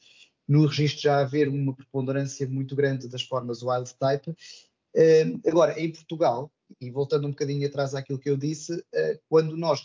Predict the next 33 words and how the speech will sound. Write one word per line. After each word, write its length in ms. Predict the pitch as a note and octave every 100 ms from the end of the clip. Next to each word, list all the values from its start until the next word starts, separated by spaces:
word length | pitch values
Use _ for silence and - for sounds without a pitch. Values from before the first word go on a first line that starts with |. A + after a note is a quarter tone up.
| _
reportamos 520 | - C3+ C#3 C#3 C3
os 160 | C#3 C3
doentes 400 | C#3+ F3 E3 -
e 100 | D3
quando 440 | D#3+ D#3 C#3 B2 -
os, 420 | C#3 C3 B2+ -
o, 120 | C3+ C3 -
o, 120 | C3+ _ _ _ _ _ _ _ _ _ _ -
diagnosticamos 520 | C3 C3 C#3+ D#3 C#3+
e 40 |
quando 140 | C#3+ C3
os 80 |
incluímos 400 | C#3+ C3+ D3 C#3
no 140 | C3 C#3
taus, 260 | D3 D3+ - - _ _
estamos 220 | - D#3 -
sobretudo 360 | D#3+ D#3+ E3
a 40 | D#3+
falar 360 | D#3 D3+ D#3+
de 340 | D#3 C#3+ D#3 D#3+
mutação 480 | D#3+ D3+ D3 E3 D#3+
valina 280 | D3+ D#3 D3+
trinta 320 | D3+ D#3 D#3
metionina. 460 | D3 D3+ B2+ G2+ - -
Portanto, 220 | B2 B2+
muito 300 | F3+ A#3+ -
provavelmente, 720 | D3 C3+ B2 A#2+ A#2 G#2+ -
e 20 |
como 180 | - G#3+
nós 160 | A3+ G3
temos 280 | E3+ D3
um, 260 | D3+ D3 C#3+
uma, 220 | C3+ C3